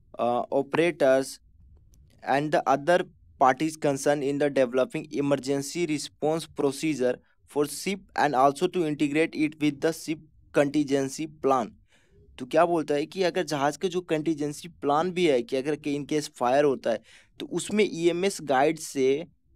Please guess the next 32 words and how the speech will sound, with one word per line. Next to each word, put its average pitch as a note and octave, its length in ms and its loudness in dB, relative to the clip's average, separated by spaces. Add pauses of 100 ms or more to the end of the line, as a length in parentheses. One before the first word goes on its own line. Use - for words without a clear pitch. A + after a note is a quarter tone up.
(120)
जो C3+ 200 -2
भी D#3+ 140 -2
कार्गो D3+ 340 -2
हम D#3 120 -2
लोग D#3 140 -4
कैरी C3 260 2
कर B2+ 200 -4
रहे A#2 160 -4
हैं D3 180 -6
तो D3+ 100 -10
उसी D#3+ 300 -8
के D#3+ 100 -4
according C#3 420 -2
में D3 140 -6
हम C3+ 180 -6
लोग D3 100 -4
इमरजेंसी B2+ 600 -6
रिस्पॉन्स, A#2+ 580 -10 (680)
इमरजेंसी C3+ 540 -4
के D3+ 120 -6
केस C3 300 -4
में D3 100 -4
हम C3+ 140 -6
लोग D#3 180 -4
रिस्पॉन्स A#2+ 440 -8
करते - 340 -10
हैं D#2+ 120 -10
कि - 140 -10
अगर B2 180 -2
फायर B2 320 2
हो A#2+ 120 0
गया A#2+ 260 -2